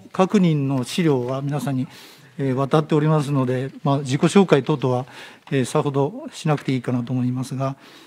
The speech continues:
まあ、あの、こんな会社で、えー、やっております。まあ、今、いきなりその農薬、<laughs> 農薬の話しましたけれども、今日話したいのはですね、この、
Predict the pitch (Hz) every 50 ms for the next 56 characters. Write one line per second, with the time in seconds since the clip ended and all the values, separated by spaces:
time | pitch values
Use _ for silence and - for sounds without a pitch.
0 | - _ _ _ - 160 151 139 147 - - 196 156 151 147 - - - 170 165
1 | 190 196 156 165 220 - - 349 370 - _ _ _ - - 151 147 143 147 127
2 | - - - - 151 147 143 139 160 170 180 196 - - - - - _ _ _
3 | _ _ _ _ 151 143 139 139 135 135 131 131 131 135 156 - - 147 131 -
4 | - - - 143 135 131 131 131 123 - - - - _ _ - - - - -
5 | _ - - 165 170 - - 214 214 196 156 135 - - 165 147 143 175 190 175
6 | 160 151 - 175 160 156 147 156 160 165 170 - - - - - - - - -
7 | - _ - 160 160 160 151 165 160 143 156 160 170 156 - 151 120 110 - -
8 | 131 131 123 - - 123 120 127 127 127 127 120 - 233 202 139 151 156 156 -
9 | - 180 160 - - 190 196 185 165 131 120 123 123 - - 143 139 131 - -
10 | - - - - - - - - - _ _ _ - 156 151 147 147 160 - -